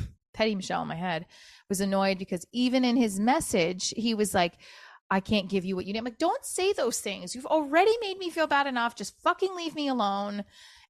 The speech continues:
and cry about me, and then I'll feel better." <laughs> If you cry about me and you are mourning the loss of Michelle M. Traina, then I will feel good inside. <laughs> No, I'm just, that sounds really bad.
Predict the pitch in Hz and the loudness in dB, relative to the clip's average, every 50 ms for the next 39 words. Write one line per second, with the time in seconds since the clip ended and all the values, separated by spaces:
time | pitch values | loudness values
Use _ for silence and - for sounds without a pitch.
0 | _ - 196 190 190 185 185 190 - - - - 277 294 285 285 285 220 190 175 | _ 0 2 2 2 2 0 0 2 2 4 4 6 4 4 4 2 0 0 0
1 | 165 - 175 180 175 170 185 - 202 196 226 226 220 214 214 - - 208 180 160 | -2 -2 -2 -4 -4 -4 -4 -2 -2 0 0 2 2 0 -2 -2 -2 -2 -2 0
2 | - 156 151 147 147 180 - - - - - - - - - 480 - - 480 - | 0 0 0 0 0 0 0 0 -2 -6 -8 -8 -8 -8 -12 -14 -12 -8 -4 -2
3 | - 494 453 - - - 494 - - - 466 - - - - - - - - - | -2 -2 -2 -4 -8 -8 -10 -8 -8 -6 -6 -6 -8 -10 -16 -14 -14 -14 -14 -14
4 | - - - - - - - - - - _ - 214 - 254 320 403 - - - | -16 -16 -16 -16 -16 -16 -18 -20 -20 -6 _ -2 -2 2 2 2 2 2 2 2
5 | 339 277 262 262 262 - 233 226 214 208 196 - 202 202 202 196 196 196 - 185 | 4 4 6 4 4 2 2 2 2 0 0 -2 -4 -6 -6 -6 -6 -6 -6 -6
6 | 180 170 180 208 220 226 220 196 185 180 180 180 185 214 240 277 302 302 294 269 | -6 -4 -2 -2 -2 0 0 -2 -2 -2 0 2 2 4 4 2 0 -2 -4 -4
7 | 277 240 214 196 190 190 185 185 - - - - - - _ _ _ _ - 170 | -6 -6 -2 0 2 2 2 2 0 -4 -6 -8 -8 -12 _ _ _ _ -20 -20
8 | 165 175 165 - - 214 226 254 269 277 285 294 269 - 202 196 190 190 190 185 | -20 -18 -16 -12 -6 -4 -2 -2 0 -2 -2 -4 -6 -6 -6 -6 -6 -6 -8 -8
9 | 185 180 180 180 _ _ _ _ _ _ - 190 208 202 202 202 196 196 190 180 | -8 -8 -10 -14 _ _ _ _ _ _ -10 -8 -8 -8 -8 -8 -8 -8 -8 -10
10 | - 180 170 175 165 147 - 104 - - - - - 208 - - - - - - | -10 -12 -12 -12 -12 -14 -14 -14 -14 -14 -14 -14 -14 -10 -8 -6 -6 -6 -6 -8
11 | - - - - - - - - - - - - - - - - - - - - | -10 -8 -10 -10 -10 -10 -12 -14 -14 -14 -14 -14 -14 -14 -12 -10 -10 -8 -8 -8
12 | - - | -8 -10